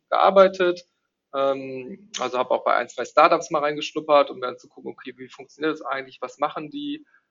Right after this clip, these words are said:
Ähm, habe dann bei einer Venture Capital Firma gearbeitet. Also was ist das? Das sind quasi Risikokapitalgeber für junge Unternehmen. Also wenn ich jetzt eine Idee habe, dann kann ich die quasi einem privaten Fonds pitchen,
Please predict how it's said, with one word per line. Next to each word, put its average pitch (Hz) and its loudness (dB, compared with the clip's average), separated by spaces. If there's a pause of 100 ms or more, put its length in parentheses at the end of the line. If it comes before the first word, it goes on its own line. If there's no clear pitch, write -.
(200)
Ähm, 127 -10
habe 127 -6
dann 123 -4
bei 120 -4
einer 117 -8
Venture 123 -8
Capital 190 -4
Firma 185 0
gearbeitet. 180 0
Also - -4
was - -10
ist - -6
das? 147 4 (400)
Das - -20
sind 135 -10
quasi 123 -2 (100)
Risikokapitalgeber 123 -6
für 120 -8
junge 131 -8
Unternehmen. 151 -4 (320)
Also - -4
wenn 131 -4
ich 123 -10
jetzt 139 -8
eine 135 -4
Idee 147 2
habe, 139 8
dann 120 -4
kann 131 -4
ich 127 -10
die 123 -14
quasi 113 -2
einem 120 -10
privaten 123 2
Fonds 139 -2
pitchen, 196 0